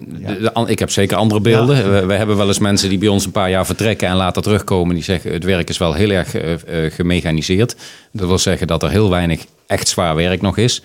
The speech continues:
Speaker 2: En dat de mensen die bij ons werken meer een beetje de regisseur buiten zijn om, eh, alles, eh, alles goed, in goede banen te leiden. Ja, en natuurlijk moet, moet er riool gelegd worden en moet er straatwerk gemaakt worden.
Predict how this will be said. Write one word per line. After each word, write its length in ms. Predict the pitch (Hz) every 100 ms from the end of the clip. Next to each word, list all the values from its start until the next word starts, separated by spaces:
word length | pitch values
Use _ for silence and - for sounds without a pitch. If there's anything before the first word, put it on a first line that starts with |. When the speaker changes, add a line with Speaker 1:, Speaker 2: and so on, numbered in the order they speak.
| - - -
Speaker 2:
En 200 | - 87
dat 40 |
de 60 | 87
mensen 300 | 87 80 78
die 140 | 104
bij 160 | 92 92
ons 200 | 85 80
werken 400 | 82 82 82 92
meer 200 | 98 92
een 80 |
beetje 260 | 85 80 -
de 100 | 85
regisseur 600 | 90 85 80 82 98 95
buiten 340 | 82 85 82
zijn 340 | 78 80 82 90
om, 360 | 87 85 85 78
eh, 380 | 87 82 85 -
alles, 360 | 95 85 -
eh, 200 | 82 82
alles 280 | - 85 82
goed, 220 | - 104
in 160 | - 98
goede 160 | 95
banen 260 | 85 113 117
te 80 | 90
leiden. 300 | 73 73 71 - - _ _
Ja, 180 | 87 92
en 100 | 98
natuurlijk 340 | 82 101 98
moet, 200 | 92 95 -
moet 220 | 98 101
er 100 | 87 82
riool 260 | 87 90
gelegd 280 | 87 82 80
worden 300 | 85 82 80
en 160 | 78 80
moet 200 | 87 87
er 120 | 80
straatwerk 560 | - - 82 80 80 80
gemaakt 320 | 85 78 73
worden. 260 | - 76